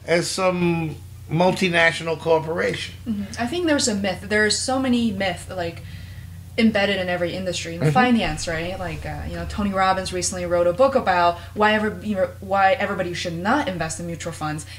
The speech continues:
Speaker 2: The so-called, quote-unquote, small fee that we charge you is a benefit to you. Turns out it's not true.
Speaker 1: Right.
Speaker 2: And, you know, I think the same goes for,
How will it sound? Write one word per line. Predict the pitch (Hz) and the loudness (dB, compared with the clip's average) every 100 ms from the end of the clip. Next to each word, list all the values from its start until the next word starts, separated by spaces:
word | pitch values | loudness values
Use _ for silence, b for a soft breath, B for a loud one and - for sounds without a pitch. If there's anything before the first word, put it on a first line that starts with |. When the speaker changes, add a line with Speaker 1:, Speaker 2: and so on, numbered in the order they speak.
| B | B
Speaker 2:
The | 208 | -4
so-called, | 202 233 220 214 202 | 0 0 -2 -4 -6
quote-unquote, | - 208 202 190 | -4 -4 -2 -2
small | - 233 240 | 2 2 2
fee | 247 226 220 | -2 -2 0
that | 208 | 0
we | 202 | -2
charge | 202 - 190 180 | -4 -2 -2 -2
you | 214 | -4
is | 208 | -4
a | 190 | -6
benefit | 196 214 208 208 | -4 -2 -4 -6
to | - 202 | -6 -6
you. | 196 214 | -6 -4
Turns | 220 202 | -2 0
out | |
it's | 196 | 0
not | 202 208 226 262 | 0 2 2 2
true. | - - 147 127 B - | -2 -6 -6 -8 B -10
Speaker 1:
Right. | 185 - - | -10 -10 -4
Speaker 2:
And, | 220 208 196 190 - | -2 0 0 -2 -4
you | 208 | -2
know, | 185 | 0
I | 165 190 185 | 0 -2 -2
think | 226 | -2
the | 190 | 0
same | - 226 233 | 0 2 4
goes | 214 185 175 | 4 4 2
for, | - 170 165 156 | -2 -2 -2 -6